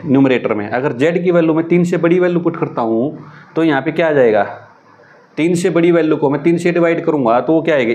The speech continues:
एक से बड़ा आएगा। तो इसका मतलब ये fraction, ये, ये सि-, system जो है वैलिड नहीं है। अगर मैं तीन को तीन से बड़ी value से क्या करूँगा, Divide करूँगा, तो क्या आएगा, three by z क्या आएगा, less than one आएगा। Three by z क्या आएगा, less than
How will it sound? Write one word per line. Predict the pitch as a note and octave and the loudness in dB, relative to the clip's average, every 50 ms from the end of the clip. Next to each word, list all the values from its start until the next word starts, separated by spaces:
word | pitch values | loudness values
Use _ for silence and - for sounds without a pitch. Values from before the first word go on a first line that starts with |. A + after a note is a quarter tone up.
| C3+ | 0
एक | C3+ C3+ | 0 0
से | - - C#3 | 0 -2 -2
बड़ा | D3+ E3 F3+ | 0 2 2
आएगा। | F#3 F#3 F#3 F3 E3+ F3 - - - - - - | 2 2 2 0 -2 -2 -4 -12 -16 -18 -8 -6
तो | C#3+ | -4
इसका | D3 C3+ - D3+ C#3+ | -4 -4 -4 -4 -4
मतलब | C#3 C3 C#3 C#3+ C#3 | -4 -2 0 0 0
ये | C3 B2 C#3 D#3 E3+ F3+ F3 F3 - | 2 2 2 2 2 2 0 -2 -4
fraction, | - A#2+ G#2+ - - - D3 | -4 -4 -4 -6 -6 -6 -4
ये, | - C#3 A#2 C3+ D3+ D#3+ D#3+ | -2 0 0 2 0 0 0
ये | C#3 C3 D3+ D#3 | 0 0 0 0
सि-, | C#3+ D3 D3 C#3 - - - - - | -2 -4 -6 -8 -8 -10 -18 -20 -10
system | - B2 A#2 - - C3+ C3+ B2 | -8 -8 -8 -6 -6 -6 -4 0
जो | A#2+ A2+ | 0 0
है | A2+ | 2
वैलिड | A2+ B2+ B2 A#2+ B2+ C3 D3+ F3+ G3 F#3+ - - - - - - - | 2 0 0 0 0 2 2 0 0 -2 -6 -14 -18 -20 -20 -6 -2
नहीं | A2+ A2+ A2+ A2 A2 G#2 | -2 0 0 0 0 -2
है। | G2+ F#2 F#2+ G2+ - - - - - | -2 -4 -6 -12 -18 -20 -20 -10 -8
अगर | C#3 D3 F3+ F3+ | -4 -2 -2 0
मैं | F3+ F#3 F#3+ G3 G3+ G3 - - - - _ _ _ _ _ _ - - _ _ _ | 0 0 -2 -2 -4 -6 -8 -12 -14 -16 _ _ _ _ _ _ -20 -20 _ _ _
तीन | - F3 F#3 G#3+ G#3+ F#3 | -4 -2 0 0 0 2
को | - D#3+ F3 | 2 2 2
तीन | F3 F3 F#3+ G3 G3+ | 2 2 2 2 2
से | F#3+ - G#3 | 2 0 0
बड़ी | F3+ F#3 F#3 G3+ | 0 0 0 2
value | G3+ G3 G3 G3 G3 G3 G3 F#3+ | 2 2 2 2 2 2 2 0
से | - - - D#3 | -4 -6 -6 -6
क्या | - F3 E3+ D#3 | -4 -2 -4 -2
करूँगा, | D#3 D#3+ D#3+ D3 D3 D#3+ D#3 - - - | -2 -2 0 0 0 -2 -2 -6 -10 -10
Divide | B2+ A2+ A#2+ C#3+ D3 C#3+ C#3+ C3 C3+ | -6 -2 0 0 2 2 0 0 -2
करूँगा, | C#3+ C3+ B2 A2 G#2+ A2+ B2 | -2 -2 -2 0 0 0 -2
तो | B2 - D3+ | -2 -4 -4
क्या | C3 D#3+ D3 | -2 0 0
आएगा, | C#3 B2 A#2 A2 - | 0 0 0 -2 -2
three | - C3+ C#3+ D#3 D3+ | -2 0 0 2 2
by | D3+ D#3 D3 | 2 0 2
z | C#3 D#3 D3+ - | 2 0 0 2
क्या | - E3 D#3 | 0 0 2
आएगा, | D3 C#3 C3 C3 C3+ D3+ | 2 2 2 2 0 2
less | D3 C#3+ C#3 A#2+ A#2+ | 0 -2 -2 -2 -2
than | C3 C3 B2+ | -4 -2 -2
one | B2 A#2 G2+ | -2 -2 -2
आएगा। | F2+ F2+ F#2 - G#2 G#2 - - - | -2 -2 -2 -2 -2 -2 -4 -12 -8
Three | - C3 C#3 C3+ | -4 -4 0 0
by | C#3+ C#3 B2+ | 0 -2 0
z | C3+ C#3 C3+ C3 | -2 -2 -2 -2
क्या | B2+ C#3 | -2 -2
आएगा, | C3 B2+ B2 B2+ C3+ D3+ E3+ F3 - - - - - - A#2 | 0 2 2 2 4 2 2 0 -4 -12 -16 -18 -14 -10 -4
less | A2+ A#2 A2+ G2+ G2+ | -4 -2 -2 -2 0
than | C3 D3 | 0 0